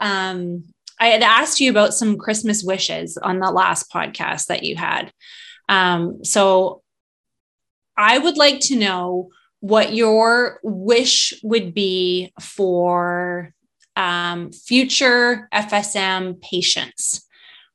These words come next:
what your wish is to tell them or to educate them, because we've seen a huge shift in our, um, listener base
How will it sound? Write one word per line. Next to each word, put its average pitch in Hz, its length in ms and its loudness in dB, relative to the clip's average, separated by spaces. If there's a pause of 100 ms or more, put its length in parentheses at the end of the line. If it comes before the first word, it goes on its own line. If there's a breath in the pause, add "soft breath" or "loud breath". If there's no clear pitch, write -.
(180)
what 196 160 2
your 196 320 4
wish 202 300 0
is 202 240 -2
to 214 180 -6
tell 208 420 0
them 208 460 2
or 190 320 0
to 180 640 -2
educate 196 500 -2
them, 196 240 -4
because 196 380 -4
we've 262 320 -2
seen 226 260 -2
a 202 60 -2
huge 269 340 -4
shift 226 400 -4
in 202 200 -4
our, 190 440 -2
um, 180 360 -4 (240 loud breath)
listener 220 500 2
base - 480 -6